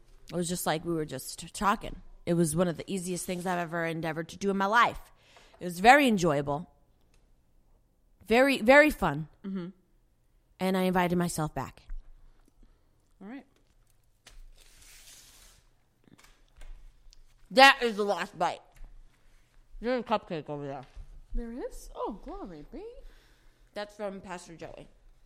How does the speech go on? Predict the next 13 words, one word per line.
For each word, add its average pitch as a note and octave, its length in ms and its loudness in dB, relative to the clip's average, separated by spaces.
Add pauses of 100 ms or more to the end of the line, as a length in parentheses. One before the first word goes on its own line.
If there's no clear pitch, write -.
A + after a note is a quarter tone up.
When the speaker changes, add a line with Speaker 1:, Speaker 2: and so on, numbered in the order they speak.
(360)
Speaker 2:
She - 160 -16
gave G3+ 140 -10
it G#3 80 -12
to A3+ 60 -8
me? B3+ 160 -8 (340)
Speaker 1:
Mm-hmm. C#4+ 160 -10 (960)
Speaker 2:
Are G3+ 60 0
you A3+ 100 -2
just G#3 180 -6
lying? G#3+ 400 2 (460)
'Cause A3 160 -2
I G#3+ 80 6
was, A3+ 180 4